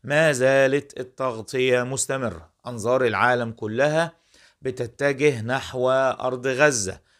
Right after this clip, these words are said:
وإيه اللي بيحصل الآن، والمعارك الكبيرة، وحالة السجال الكبيرة، والتحليلات السياسية، يعني ما شاء الله شغالة على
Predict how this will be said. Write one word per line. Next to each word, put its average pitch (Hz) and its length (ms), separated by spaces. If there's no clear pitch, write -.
وإيه 131 400
اللي 131 180
بيحصل 127 600
الآن، 131 440
والمعارك 104 840
الكبيرة، 135 760
وحالة 139 520
السجال 117 680
الكبيرة، 139 720
والتحليلات 151 1160
السياسية، 123 800
يعني 123 320
ما 110 140
شاء 139 260
الله 127 200
شغالة 131 720
على 110 440